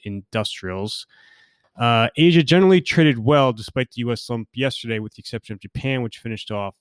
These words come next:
slightly, about twenty to thirty basis points. Mainland China did particularly well. The Shanghai Comp was up about seventy-five basis points. Uh, Korea also did very well, up about a percent and a half. So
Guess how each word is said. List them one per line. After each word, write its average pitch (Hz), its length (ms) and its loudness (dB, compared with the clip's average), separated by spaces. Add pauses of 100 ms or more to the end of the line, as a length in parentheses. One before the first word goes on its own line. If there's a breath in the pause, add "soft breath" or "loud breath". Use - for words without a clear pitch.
(140)
slightly, 107 680 -8
about 101 240 -8
twenty 110 240 -6
to 104 80 -4
thirty 95 260 -8
basis 110 300 -6
points. 107 500 -8 (480 soft breath)
Mainland 113 380 -2
China 110 260 -6
did 107 180 -6
particularly - 380 -2
well. 113 180 2
The 104 80 -2
Shanghai 107 300 -4
Comp 107 280 -10
was - 120 -10
up 104 60 -6
about 104 260 -10
seventy-five 104 480 -10
basis - 260 -10
points. - 600 -12 (120)
Uh, 95 220 -6
Korea 110 320 -6
also 95 300 -10
did 95 120 -8
very 95 140 -4
well, 92 340 -6
up - 140 -20
about 101 280 -6
a 101 40 -6
percent - 460 -4
and 101 120 -8
a 90 40 -10
half. - 440 -6 (920)
So 143 420 4